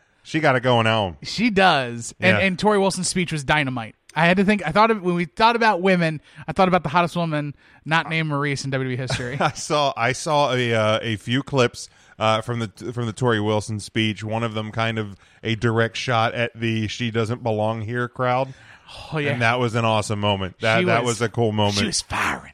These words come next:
Speaker 1: Which is, that's awesome. Like, I mean, for, for anyone that has kind of had that reputation given to them by the fans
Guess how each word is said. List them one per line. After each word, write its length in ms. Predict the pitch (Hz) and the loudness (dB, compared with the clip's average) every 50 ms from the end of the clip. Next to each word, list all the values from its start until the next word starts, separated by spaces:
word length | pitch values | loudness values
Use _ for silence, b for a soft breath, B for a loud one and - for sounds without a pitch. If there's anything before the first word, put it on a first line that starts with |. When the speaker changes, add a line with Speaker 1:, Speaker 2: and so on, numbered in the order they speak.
| _ _ | _ _
Speaker 1:
Which 160 | - 160 - 208 | -8 -4 -2 -2
is, 80 | 233 - 151 113 123 165 | -2 -2 -4 -10 -12 -10
that's 220 | 170 254 277 - - | -8 -6 -6 -4 -2
awesome. 460 | 165 117 117 147 - - 107 87 87 | 0 0 0 0 0 -2 -6 -8 -4
Like, 320 | 104 120 127 131 131 - - | -2 0 0 0 0 -2 -2
I 40 | 147 | -2
mean, 400 | 135 139 135 135 135 139 - - | 0 2 2 2 2 0 -4 -8
for, 420 | 135 - - 147 139 135 131 135 - - | -8 -4 0 2 4 4 4 2 0 -4
for 160 | - 135 135 - | -4 -4 -4 -2
anyone 500 | 127 135 147 151 147 143 139 135 131 131 | -2 -2 0 0 2 2 0 0 2 0
that 180 | 127 127 131 - _ - | 0 0 -2 -4 _ -12
has 180 | - 117 123 113 | -8 -6 -6 -4
kind 240 | - 135 127 127 127 | -2 0 0 0 0
of 100 | 117 101 | -2 -4
had 440 | - 120 123 123 127 127 123 127 117 - _ _ _ _ _ _ _ _ - | -2 0 0 2 2 0 -2 -4 -8 -10 _ _ _ _ _ _ _ _ -18
that 380 | 107 104 101 117 123 127 131 147 | -14 -6 -2 2 2 2 2 2
reputation 840 | 127 127 127 120 127 123 110 - 127 120 120 - - 131 127 127 120 | 2 2 2 2 0 -2 0 2 2 2 2 0 -2 -4 -4 -4 -2
given 260 | 120 123 120 127 123 | -2 -2 0 0 0
to 100 | 127 127 | 0 0
them 160 | 123 127 127 123 | 0 0 0 0
by 140 | 127 127 | 0 0
the 120 | 127 127 117 | 0 -2 -4
fans 500 | - 127 123 131 135 143 147 127 117 | -2 -2 -2 0 0 -2 -4 -6 -12